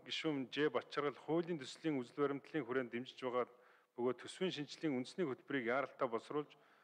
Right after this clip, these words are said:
өргөн мэдүүлэхийг засгийн газар чиглэлд болгох. Улсын хурлын гишүүн Өнөр Болор төсвийн оновчгүй бодлого хэрэгжүүлж, мөчлөг дагсан шинжтэй явж ирсэнд боловсрол, эрүүл мэнд, нийгмийн салбарт сөргөөр нөлөөлж байгааг анхаарах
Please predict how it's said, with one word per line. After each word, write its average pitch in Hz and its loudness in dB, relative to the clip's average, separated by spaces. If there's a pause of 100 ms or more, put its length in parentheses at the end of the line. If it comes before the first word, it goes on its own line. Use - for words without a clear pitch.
(180)
өргөн 156 2
мэдүүлэхийг 143 -2
засгийн 165 -2
газар 127 0
чиглэлд 147 -6
болгох. 87 -8 (1600)
Улсын 113 -2
хурлын 175 2
гишүүн 160 2
Өнөр 151 4
Болор 147 2 (640)
төсвийн 202 0
оновчгүй 147 0
бодлого 147 2
хэрэгжүүлж, 131 -2
мөчлөг 175 -6
дагсан 147 -4
шинжтэй 135 -2
явж 127 -2
ирсэнд - -10
боловсрол, 127 0
эрүүл 147 0
мэнд, 143 0
нийгмийн 143 0
салбарт 117 -4
сөргөөр 127 2
нөлөөлж 120 -2
байгааг 110 -2
анхаарах 113 0